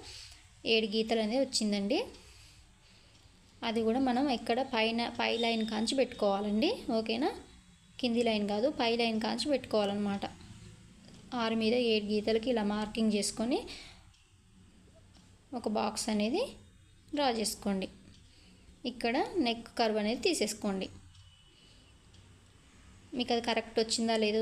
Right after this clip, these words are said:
మళ్ళీ తెల్-, తెలుసుకోవడం కోసం నెక్ ఉంటుంది కదండి,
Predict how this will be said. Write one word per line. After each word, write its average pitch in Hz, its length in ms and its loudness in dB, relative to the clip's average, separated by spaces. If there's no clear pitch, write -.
మళ్ళీ 214 240 0
తెల్-, 214 200 0
తెలుసుకోవడం 220 540 2
కోసం 208 260 2
నెక్ 220 260 -2
ఉంటుంది 214 260 0
కదండి, 208 240 2